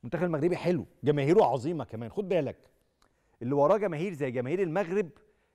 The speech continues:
لازم ده يبقى الاداء. جماهير المغرب النهارده ماليه المدرجات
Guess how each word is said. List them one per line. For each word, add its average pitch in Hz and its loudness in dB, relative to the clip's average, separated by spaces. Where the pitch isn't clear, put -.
لازم 160 0
ده 151 -2
يبقى 143 -4
الاداء. 117 -4
جماهير 156 0
المغرب 175 2
النهارده 156 0
ماليه 170 2
المدرجات 123 -2